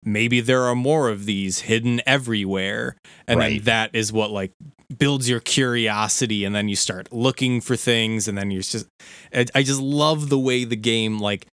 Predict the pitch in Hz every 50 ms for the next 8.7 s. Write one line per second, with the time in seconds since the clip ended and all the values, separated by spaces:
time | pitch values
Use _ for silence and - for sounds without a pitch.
0 | _ _ _ 120 117 - - _ - - - 147 143 131 - 131 120 107 104 107
1 | 107 107 104 101 101 95 110 104 95 92 - - 110 104 107 98 - - 120 104
2 | - - - - - - 131 123 127 131 131 127 123 123 123 120 120 113 107 101
3 | 98 120 123 120 117 113 113 107 110 110 107 - - 120 123 123 - - - 117
4 | 110 120 117 101 101 95 95 98 110 98 - 120 107 98 - - 113 101 101 104
5 | 104 101 107 98 98 101 101 98 98 98 101 - - _ - - _ _ - _
6 | - 113 113 - - 131 127 143 160 165 143 120 110 101 95 95 92 90 - -
7 | 107 117 131 135 117 - 147 143 156 - - 160 147 127 - - 117 110 104 98
8 | 101 98 98 101 104 120 127 151 143 131 127 - - -